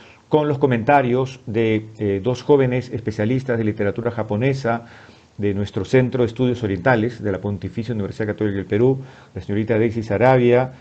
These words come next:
y el señor Alonso Belaunde. Eh, muchísimas gracias desde ya también, eh, para ellos.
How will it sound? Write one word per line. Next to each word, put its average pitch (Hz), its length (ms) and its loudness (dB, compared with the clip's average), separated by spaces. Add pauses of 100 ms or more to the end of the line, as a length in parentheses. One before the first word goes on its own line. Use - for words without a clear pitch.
(140)
y 110 60 -2
el 101 60 -2
señor 104 200 -2
Alonso 110 420 0
Belaunde. 123 640 2 (440)
Eh, 120 60 -6
muchísimas 110 420 -4
gracias 113 400 0
desde 98 160 -6
ya 107 160 -2
también, 107 380 -4
eh, 95 220 -6 (180)
para 98 220 0
ellos. 143 420 0